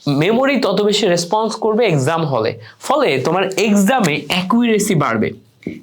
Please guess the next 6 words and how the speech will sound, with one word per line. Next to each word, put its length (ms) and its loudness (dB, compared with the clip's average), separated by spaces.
অ্যাকুরেসি, 720 0
অ্যাকুরেসি 640 0
বাড়বে। 260 2
অ্যাকুরেসি 600 0
বাড়লে 220 2
তোমার 160 2